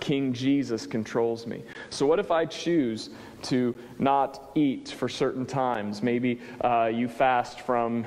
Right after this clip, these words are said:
noon to noon, <laughs> one, one twenty-four hour period, and you say, "You know, I'm gonna spend this time, instead of focusing on my need for food because I measure all my life by food,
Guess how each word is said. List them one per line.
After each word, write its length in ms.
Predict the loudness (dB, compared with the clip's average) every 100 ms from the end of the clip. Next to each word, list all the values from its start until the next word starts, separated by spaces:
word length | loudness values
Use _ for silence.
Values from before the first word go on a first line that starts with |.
| -2
noon 340 | 0 2 2 0
to 120 | 0
noon, 400 | 0 0 -2 -4 -6 -10
<laughs> 240 | -14 -14 -2
one, 400 | 0 2 0 -2
one 260 | 0 0 0
twenty-four 500 | -2 -2 2 2 4
hour 80 | 2
period, 380 | 2 2 2
and 80 | 0
you 60 | -4
say, 360 | -2 0 0 -4 -14 -4
"You 80 | 0
know, 120 | 2
I'm 140 | 0 0
gonna 320 | 0 0 -2
spend 320 | -6 -2 0
this 140 | 0 -2
time, 460 | -2 0 0 -2 -6 -12 -6
instead 320 | -2 0 0
of 40 |
focusing 420 | 2 0 0 -2 -2
on 100 | 0
my 160 | 0
need 260 | 2 0 -2
for 140 | -4
food 420 | -2 2 2 2
because 260 | -2 -2 0
I 200 | 0 0
measure 340 | 0 0 2
all 100 | 2
my 120 | 2 0
life 300 | 0 -2 -2
by 100 | -4
food, 500 | 0 0 0 -2